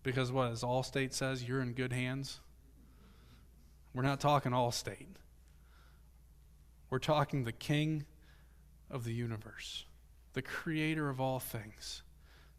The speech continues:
the Almighty God, the Alpha, the Omega, the beginning and the end, the one who reigns supreme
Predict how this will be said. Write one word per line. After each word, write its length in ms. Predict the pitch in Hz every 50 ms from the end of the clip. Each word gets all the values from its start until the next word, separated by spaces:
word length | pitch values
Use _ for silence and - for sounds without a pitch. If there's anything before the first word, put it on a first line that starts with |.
| - -
the 100 | 143 143
Almighty 540 | - 170 156 156 156 151 151 147 143 139 135
God, 320 | 135 139 131 127 123 123
the 120 | 123 131 135
Alpha, 420 | 151 151 156 160 - - - 156
the 180 | 139 135 135 135
Omega, 440 | 135 127 127 127 123 123 120 135 120
the 120 | - 131
beginning 520 | 127 127 127 135 147 147 156 151 151 147
and 180 | 143 147 131 123
the 120 | 127 120
end, 200 | 117 113 107 104 - - - - - - - - - - - - - - - - - - - - - - - - - - - - - - -
the 80 | - 135
one 200 | 147 165 175 170
who 160 | 156 160 160
reigns 440 | 143 143 147 151 151 156 151 151 143
supreme 640 | - - - 127 - - 160 147 147 143 135 123